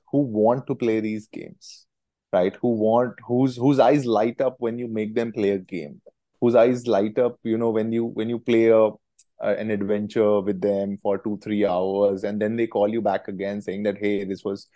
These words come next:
this was good. Uh, when can we do this again? Eh, are you free next Saturday?" Right? "Can we do this, you know, next time?" So enough of that had happened. And that's when I said that,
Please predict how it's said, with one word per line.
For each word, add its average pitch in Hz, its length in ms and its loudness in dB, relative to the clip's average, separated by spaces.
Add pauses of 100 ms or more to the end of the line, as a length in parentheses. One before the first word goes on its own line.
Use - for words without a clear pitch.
(200)
this 101 140 -6
was 107 140 -2
good. 117 320 2 (320)
Uh, 92 240 4
when 120 180 0
can 120 180 -4
we 113 100 -2
do 107 160 -2
this 98 200 -8
again? 92 340 -6
Eh, 110 100 -4
are 107 160 -2
you 117 160 0
free 113 300 0
next 107 300 -6
Saturday?" 95 500 -4 (480)
Right? 90 260 -2 (140)
"Can 107 140 -2
we 110 80 -2
do 107 180 -2
this, 104 400 -6
you 101 140 -8
know, 101 100 -4
next 104 300 -6
time?" - 300 -10 (300)
So 170 440 2
enough 160 380 2
of 190 180 6
that 135 220 2
had 143 180 2
happened. 143 500 -4 (540)
And 117 200 0
that's - 340 4
when 160 120 0
I 160 120 0
said 135 400 2
that, 131 440 4